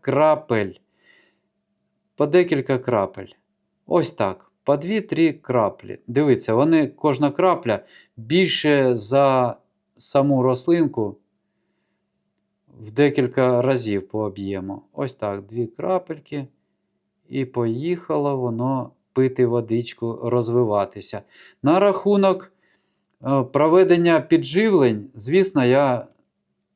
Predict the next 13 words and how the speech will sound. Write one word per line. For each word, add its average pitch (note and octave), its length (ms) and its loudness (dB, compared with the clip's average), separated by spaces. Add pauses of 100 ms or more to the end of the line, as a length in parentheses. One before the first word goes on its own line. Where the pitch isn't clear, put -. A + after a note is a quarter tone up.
(360)
впевнений, D3+ 480 2
що A#2 240 -2
ви A2+ 140 0
знаєте, D3 460 -2
що G2+ 260 -8 (920)
зараз E3+ 520 0
проводити B2 600 0
підживлення E3 680 0
ніяких C#3 560 -4
не B2+ 100 0
треба, D3+ 400 2
тому B2+ 300 -4
що, A#2+ 280 0